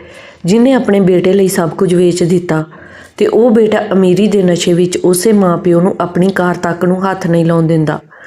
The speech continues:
ਪਰ ਜਦੋਂ ਕਿਸਮਤ ਪਾਸਾ ਪਲਟਦੀ ਹੈ,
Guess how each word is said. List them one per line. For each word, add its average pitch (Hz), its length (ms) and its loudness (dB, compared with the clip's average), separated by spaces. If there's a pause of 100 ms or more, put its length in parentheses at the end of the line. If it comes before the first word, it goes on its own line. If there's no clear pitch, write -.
(420)
ਪਰ 220 120 0
ਜਦੋਂ 233 280 2
ਕਿਸਮਤ 220 420 0
ਪਾਸਾ 185 340 -2
ਪਲਟਦੀ 170 520 -2
ਹੈ, 170 160 -2